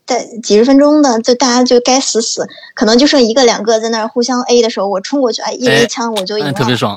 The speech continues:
Speaker 2: 啊，对，
Speaker 1: 我是这样想的。
Speaker 2: 对，对。啊。
Speaker 1: 对。然后，但是我在那拍了半天，我发现真的没有，就是，就一开始就没有动静了。我说：“哎，这是，这是在干嘛呢？”
Speaker 2: 那你觉得你待了多长时间呢？
Speaker 1: 就是我感觉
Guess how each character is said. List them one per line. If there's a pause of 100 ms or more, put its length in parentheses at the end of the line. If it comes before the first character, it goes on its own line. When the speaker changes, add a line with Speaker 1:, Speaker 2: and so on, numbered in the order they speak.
Speaker 2:
啊，
对，
Speaker 1:
我
是
这
样
想
的。
Speaker 2:
对，
对。
啊。 (120)
Speaker 1:
对。 (400)
然
后，
但
是 (200)
我
在
那
拍
了
半
天，
我
发
现
真
的
没
有， (240)
就
是， (800)
就
一
开
始
就
没
有
动
静
了。
我
说
：“哎，
这
是， (100)
这
是
在
干
嘛
呢？”
Speaker 2:
那
你
觉
得
你
待
了
多
长
时
间
呢？
Speaker 1:
就
是 (100)
我
感
觉